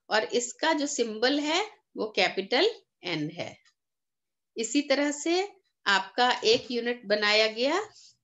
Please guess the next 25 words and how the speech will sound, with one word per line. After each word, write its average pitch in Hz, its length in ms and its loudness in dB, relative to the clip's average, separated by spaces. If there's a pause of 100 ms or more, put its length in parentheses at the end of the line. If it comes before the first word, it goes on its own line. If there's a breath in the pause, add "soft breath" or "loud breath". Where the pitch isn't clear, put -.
(140)
वर्क 233 380 2
या 254 260 2
एनर्जी 208 500 0
के 165 140 -6
लिए, 139 320 -8 (3000 soft breath)
इसको 285 360 -2
जूल 220 340 -4
से 269 140 -2
लिखा 262 280 -2
जाता 247 300 0
है, 339 320 -6 (260)
ये 240 120 2
भी 269 140 0
साइंटिस्ट 247 520 0
का 277 100 0
नाम 262 240 0
था। 392 340 -4 (4000)
तो 190 80 -2
ये, 214 400 0
इसको 220 420 -2
कैपिटल 226 580 0
जे 220 340 6
से 262 220 0
इसका 220 260 -2
सिंबल 214 520 -4